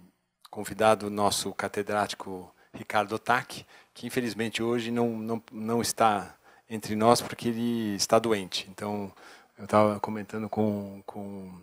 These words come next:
o João que ele é um urso, né? Ele é uma pessoa que sempre tá disposta e faz, é, é, é, e reza a lenda que ele é um dos únicos que consegue ir em praticamente todas as exposições, né?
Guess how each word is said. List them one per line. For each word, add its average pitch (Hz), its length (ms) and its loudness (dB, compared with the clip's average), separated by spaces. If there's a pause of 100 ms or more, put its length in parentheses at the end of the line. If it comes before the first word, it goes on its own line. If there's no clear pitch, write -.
(600)
o 104 100 -4
João 107 220 4
que 123 140 -4
ele 139 80 0
é 139 60 2
um 117 220 4
urso, 113 320 6
né? 107 160 -4
Ele 104 120 -2
é - 20 -2
uma 107 120 -2
pessoa 104 520 -2 (320)
que - 100 -20
sempre - 320 -6
tá 113 80 0
disposta 104 640 6
e - 20 -2
faz, - 440 -2 (360)
é, 110 100 -8
é, 110 680 -4
é, 117 180 -4 (200)
e 127 60 -8
reza 123 340 4
a - 20 4
lenda 117 340 4
que 113 240 -2
ele 113 160 2
é 117 120 6 (120)
um 123 160 -2
dos 113 260 4
únicos 120 360 6
que 107 100 -2
consegue 110 540 2 (320)
ir 117 100 -6 (120)
em 123 80 -6
praticamente 113 440 2
todas 120 260 0
as 107 80 -4
exposições, 107 720 -2
né? 113 140 -6